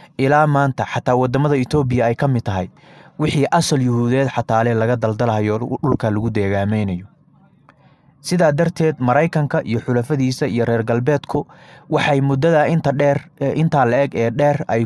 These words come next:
ku, maxaan ku idhaahdaa, dul joogteynayeen oo ku ilaalinayeen oo ku taageerayeen si kasta maamulka Yuhuudda ee meesha ay ka hirgeliyeen inuu dhulka muslimka ah sii qabsado, awooddiisu ay ku sii faafto,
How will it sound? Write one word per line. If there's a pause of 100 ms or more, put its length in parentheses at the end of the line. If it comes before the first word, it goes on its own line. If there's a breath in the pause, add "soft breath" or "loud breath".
(160)
ku,
maxaan
ku
idhaahdaa, (180)
dul
joogteynayeen (500 loud breath)
oo
ku
ilaalinayeen (520 loud breath)
oo
ku
taageerayeen
si
kasta (540 soft breath)
maamulka
Yuhuudda
ee
meesha
ay
ka
hirgeliyeen
inuu
dhulka
muslimka
ah
sii
qabsado, (520 loud breath)
awooddiisu
ay
ku
sii
faafto,